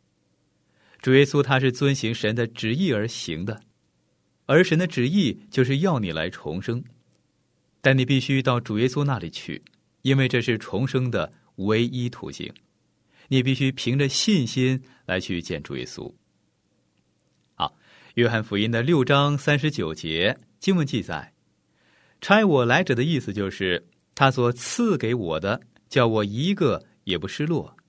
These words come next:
在末日却叫他复活。”好，主耶稣在这里所说的意思就是，当一个人接受主耶稣的时候，他就因信称义了，神就赦免了这个人的罪了，不再看他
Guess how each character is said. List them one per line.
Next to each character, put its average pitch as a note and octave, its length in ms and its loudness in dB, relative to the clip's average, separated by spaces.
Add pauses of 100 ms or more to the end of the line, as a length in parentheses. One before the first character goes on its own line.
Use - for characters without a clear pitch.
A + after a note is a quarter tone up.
(220)
在 C#3 200 2
末 F#3 280 2
日 C3+ 300 -2 (160)
却 G2 300 -2
叫 A2+ 260 0
他 E2+ 220 -8
复 - 180 -12
活。” - 320 -16 (1700)
好， - 160 -10 (600)
主 D3+ 120 4
耶 D3+ 80 8
稣 E3+ 460 4
在 D#3 120 4
这 D3 120 4
里 C3+ 120 2
所 G#2+ 220 -2
说 C#3 160 0
的 C3+ 100 2
意 D3+ 160 0
思 A2+ 140 -4
就 G2 180 -2
是， F2+ 360 -2 (420)
当 G#3+ 220 4
一 A3+ 40 4
个 G#3 120 4
人 D#3 240 4
接 G#3 240 2
受 F3+ 200 4
主 G2 200 -4
耶 B2 120 2
稣 G3 220 -2
的 F3+ 80 0
时 F#2+ 160 -6
候， E2+ 260 -2 (200)
他 - 160 2
就 A2 240 2
因 D#3 260 0
信 D#3+ 240 0
称 C3+ 240 -4
义 D3 160 -2
了， G2+ 220 -6 (680)
神 C#3+ 180 2
就 D3 140 4
赦 A3 320 2
免 G#2 240 -2
了 F#2 100 -2
这 C3 160 0
个 A#2 60 2
人 F#2+ 140 -2
的 A2+ 80 -2
罪 D#3 260 -2
了， G2+ 220 -4 (260)
不 B2 100 2
再 B2 160 4
看 A#2+ 220 0
他 A2+ 300 2